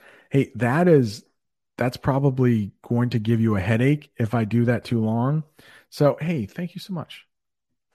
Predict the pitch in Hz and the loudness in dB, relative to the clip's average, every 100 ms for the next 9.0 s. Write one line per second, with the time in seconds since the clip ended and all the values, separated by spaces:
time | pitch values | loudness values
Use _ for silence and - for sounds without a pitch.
0 | - 139 127 - 131 117 117 - 117 92 | -6 -4 -4 -6 -4 -2 -4 -8 -14 -14
1 | - _ _ 160 156 156 165 160 139 - | -20 _ _ -4 -2 0 0 0 -4 -8
2 | _ _ _ - _ _ 123 101 - 120 | _ _ _ -20 _ _ -6 -6 -4 -4
3 | 107 110 139 185 170 139 123 107 104 - | -2 -2 0 2 2 0 0 0 -4 -4
4 | 147 226 190 127 120 147 113 104 107 160 | 2 2 4 2 2 2 2 2 2 0
5 | - - _ _ _ _ - 127 110 107 | -2 -14 _ _ _ _ 0 0 2 2
6 | 117 139 - 127 117 120 131 139 151 147 | 2 0 -2 0 2 2 2 2 0 -2
7 | - - _ _ _ _ _ _ _ _ | -10 -18 _ _ _ _ _ _ _ _
8 | _ _ - 104 107 127 - 180 185 190 | _ _ -4 0 2 0 0 2 2 0